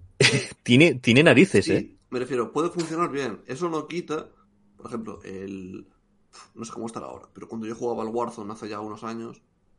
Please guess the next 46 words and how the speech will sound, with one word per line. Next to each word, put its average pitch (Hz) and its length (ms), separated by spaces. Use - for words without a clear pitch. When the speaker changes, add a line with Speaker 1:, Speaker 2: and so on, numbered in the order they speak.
Speaker 2:
eh, 110 300
funcionaba 113 440
bien. 113 380
¿Qué - 120
pasa? 107 360
El 110 140
juego 113 240
pesaba 113 540
ciento 117 260
y 117 60
pico, 120 260
doscientos 120 480
gigas. - 420
Speaker 1:
Ya, 92 280
eso 90 260
sí. 92 220
Speaker 2:
Claro, 113 400
me 107 60
refiero, 104 260
puede 117 160
funcionar 123 300
bien, 120 240
pero 104 240
lo 101 100
que - 80
es 117 80
optimizar 127 400
el 113 140
tamaño, 113 480
eso 107 200
les 107 200
da 110 80
igual. 90 300
Pero - 160
por 98 140
Speaker 1:
Sí, - 60
Speaker 2:
completo. 107 280
Speaker 1:
sí, 90 100
sí, 87 160
no, 82 160
eso 85 340
Speaker 2:
O - 40
sea, - 240
en, 113 220
en 113 180
Fallout 120 260